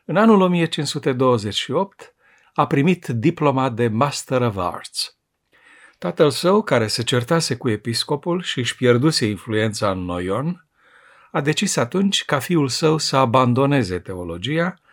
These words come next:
și să urmeze o carieră în drept.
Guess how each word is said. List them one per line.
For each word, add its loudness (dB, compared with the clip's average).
și -8
să 2
urmeze 0
o 0
carieră -2
în -2
drept. -8